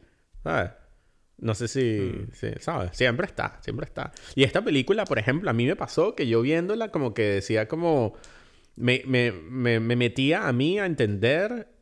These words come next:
Speaker 1: cosas y creo que ahorita diciéndoles que, ah, en-, me ayudas a entender por qué te gusta a ti, ¿sabes? Como que por qué te toca, como, o sea, porque lo de los asesinos a sueldo y tal es algo que,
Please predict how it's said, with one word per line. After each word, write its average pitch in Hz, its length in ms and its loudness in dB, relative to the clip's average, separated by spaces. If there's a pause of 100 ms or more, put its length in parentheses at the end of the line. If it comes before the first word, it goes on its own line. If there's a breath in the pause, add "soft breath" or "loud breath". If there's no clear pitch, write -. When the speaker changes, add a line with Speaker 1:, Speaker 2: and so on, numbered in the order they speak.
(140)
Speaker 1:
cosas 165 380 2
y 135 80 2
creo 143 180 2
que - 160 -4 (100)
ahorita 131 380 4
diciéndoles 165 600 0
que, 175 180 0
ah, 160 600 2
en-, 117 240 2
me 120 100 2
ayudas 131 440 4
a - 40 0
entender 131 680 2 (840 soft breath)
por 127 280 4
qué 143 200 4
te 175 80 2
gusta 170 380 2
a 113 100 0
ti, 113 220 -4 (160)
¿sabes? 135 320 -2
Como 107 280 0
que 104 200 0
por 101 200 -2
qué 107 140 0
te 151 120 2
toca, - 460 0
como, 107 600 2
o 101 60 -10 (220 loud breath)
sea, 131 180 0
porque 123 380 0
lo 143 120 4
de 147 100 4
los 147 140 2
asesinos 147 360 0
a 240 60 -2
sueldo 208 600 2
y 170 60 0
tal 247 440 -6 (520)
es 131 200 2
algo 190 340 2
que, 135 800 4